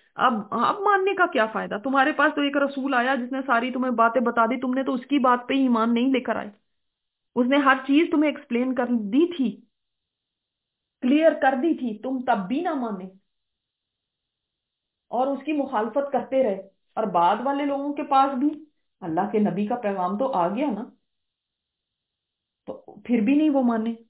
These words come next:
तो अब तुम्हारा मानने का क्या फ़ायदा? अब तुम जो ईमान लाते हो, अब तुम कहते हो, "अब हम नसीहत पकड़ लेंगे", इसका मतलब है,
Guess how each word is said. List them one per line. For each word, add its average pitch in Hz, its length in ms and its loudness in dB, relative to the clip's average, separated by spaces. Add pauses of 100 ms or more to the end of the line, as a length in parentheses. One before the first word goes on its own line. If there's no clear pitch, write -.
(2250)
तो - 260 -20
अब 262 280 0
तुम्हारा 269 300 2
मानने 226 420 2
का 240 120 -4
क्या 202 260 -2
फ़ायदा? 196 480 -4
अब 202 280 -2
तुम 233 160 2
जो 220 140 4
ईमान 202 420 2
लाते 196 300 0
हो, 196 160 0
अब 196 80 -8
तुम 202 200 0
कहते 190 260 -4
हो, 202 100 0
"अब 190 140 -2
हम 214 120 2
नसीहत 208 460 -2
पकड़ 202 240 -4
लेंगे", 233 200 -2
इसका 294 220 -4
मतलब 339 340 -2
है, 381 180 -4